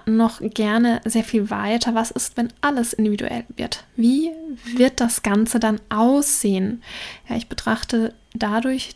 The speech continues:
das große Ganze und stricke das einfach immer weiter, immer weiter, was passiert, wenn wir alle in unsere Individualität kommen. Und da möchte ich gerne einmal drauf eingehen.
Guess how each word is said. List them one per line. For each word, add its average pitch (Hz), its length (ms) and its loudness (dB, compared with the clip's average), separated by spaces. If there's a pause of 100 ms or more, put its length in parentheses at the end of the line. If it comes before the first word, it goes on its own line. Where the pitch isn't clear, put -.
(140)
das 214 280 -2
große 254 560 4
Ganze 233 760 2 (340)
und 247 220 2
stricke - 200 -8
das 392 160 2
einfach 233 360 0
immer 240 300 0
weiter, 220 300 -2
immer 226 240 2
weiter, 202 320 0
was 233 220 -2
passiert, - 640 0
wenn 214 360 0 (260)
wir - 160 -12
alle 208 280 -2 (480)
in 254 240 0
unsere - 260 0
Individualität 233 1300 2
kommen. 208 360 -4
Und 233 160 2
da 220 80 2
möchte 233 280 0
ich 233 100 -8
gerne 214 300 0 (340)
einmal 226 140 2
drauf 214 340 0
eingehen. 208 460 4